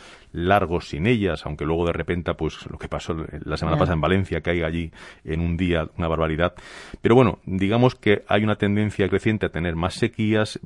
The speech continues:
Speaker 1: condiciones que para nada favorecen el que no siga, mm, creciendo un poco la, el número de personas que, que presentan estos cuadros asmáticos.
Speaker 2: Pues es un problema, realmente. Oye, un,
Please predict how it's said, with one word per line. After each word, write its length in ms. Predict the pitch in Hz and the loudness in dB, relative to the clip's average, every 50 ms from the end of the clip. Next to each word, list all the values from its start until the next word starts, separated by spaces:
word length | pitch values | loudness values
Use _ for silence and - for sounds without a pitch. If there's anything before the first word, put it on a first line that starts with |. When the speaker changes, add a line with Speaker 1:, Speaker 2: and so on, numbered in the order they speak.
| - - - - | -12 -12 -8 -4
Speaker 1:
condiciones 540 | - 92 92 90 87 - 107 104 110 98 - | -2 -2 -2 -2 -2 -2 0 0 0 -2 -2
que 140 | - - 80 | -6 -8 -8
para 280 | - - 90 85 85 | 0 2 2 4 4
nada 240 | 85 90 104 104 107 | 4 4 4 2 2
favorecen 600 | - - 95 87 85 82 90 85 - 92 92 104 - - - - - - - - _ | 2 2 2 2 2 0 -2 -2 -4 -8 -10 -10 -12 -16 -20 -20 -20 -20 -20 -20 _
el 140 | - 78 78 | -10 -10 -8
que 140 | - - 80 | -4 -4 -2
no 180 | 80 85 90 90 | 0 0 0 -2
siga, 560 | - - - - 92 87 90 92 90 87 - - | -2 -6 -6 -6 -4 0 2 2 2 2 0 -4
mm, 140 | 87 87 90 92 - - | -8 -8 -8 -8 -10 -10
creciendo 640 | - - 87 82 - - 107 104 101 95 87 87 90 | -6 -4 -2 -2 -2 0 2 2 2 2 2 0 -2
un 120 | 92 92 82 | -4 -4 -4
poco 360 | - 90 82 - 87 90 85 | -4 -4 -4 -4 -4 -2 -2
la, 480 | 82 78 73 69 - - - - - - - | -2 -2 -2 -2 -2 -4 -6 -8 -10 -10 -8
el 120 | 80 78 | -4 -2
número 220 | 87 98 98 95 90 | 0 2 4 4 2
de 60 | 87 | 2
personas 500 | - 80 80 - - 87 85 87 85 - | 0 -2 -4 -2 -4 -2 -2 -2 -4 -6
que, 240 | - - 78 69 67 | -6 -6 -4 -4 -4
que 100 | - - | -6 -6
presentan 460 | - 71 - - 78 78 76 80 82 | -6 -6 -4 -4 -4 -4 -2 -2 -2
estos 220 | 82 - - 78 | -2 -4 -4 -4
cuadros 280 | - - 80 73 71 - | -2 -2 -2 -2 -2 -4
asmáticos. 440 | 64 62 - 60 60 - - - - | -6 -6 -6 -8 -8 -10 -12 -14 -12
Speaker 2:
Pues 160 | 185 151 151 | -10 -8 -6
es 120 | 185 151 | -4 -2
un 120 | 156 151 131 | -2 -2 -2
problema, 460 | - - 120 117 131 143 139 127 123 | 0 0 0 0 0 0 0 0 -2
realmente. 580 | 131 131 143 139 131 131 139 139 131 - 135 113 - - - - - - - | -2 -2 -2 -2 -2 0 -2 -2 -2 -4 -6 -8 -8 -14 -20 -20 -20 -8 -2
Oye, 200 | 190 190 202 208 | 2 2 4 4
un, 400 | 190 208 233 254 269 262 247 | 4 4 4 4 4 4 4